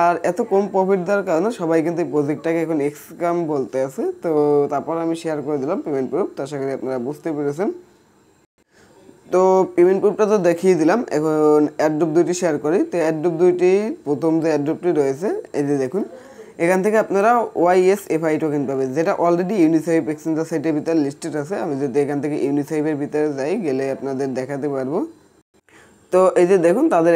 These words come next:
একটা টোকেনের প্রাইস হচ্ছে দশ ডলার বত্রিশ সেন্ট এবং তাদের টোটাল লিকুইড কত কি সকল কিছু এখানে দেওয়া আছে, তাদের চব্বিশ ঘন্টার ভলিউম কত কি সকল কিছু এখানে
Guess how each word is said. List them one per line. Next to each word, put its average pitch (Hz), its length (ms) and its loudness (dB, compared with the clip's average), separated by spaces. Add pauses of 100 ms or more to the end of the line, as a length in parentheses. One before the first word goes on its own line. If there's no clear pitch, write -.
একটা 160 240 -8
টোকেনের 175 340 4
প্রাইস 165 280 4
হচ্ছে 165 180 -4 (180)
দশ 151 200 2
ডলার 156 280 0
বত্রিশ 156 440 2
সেন্ট 185 160 -2 (100)
এবং 151 160 6 (300)
তাদের 156 280 4 (180)
টোটাল 156 320 2 (120)
লিকুইড 151 320 0 (100)
কত 151 120 0 (120)
কি 170 60 -6 (120)
সকল 185 280 2
কিছু 190 180 0
এখানে 185 220 0
দেওয়া 151 120 2
আছে, 202 180 -2
তাদের 151 260 -4
চব্বিশ 151 320 0
ঘন্টার 160 280 0
ভলিউম 151 300 2 (120)
কত 147 140 -2 (140)
কি 165 100 0 (520)
সকল 175 340 2 (140)
কিছু 180 260 0
এখানে 180 180 2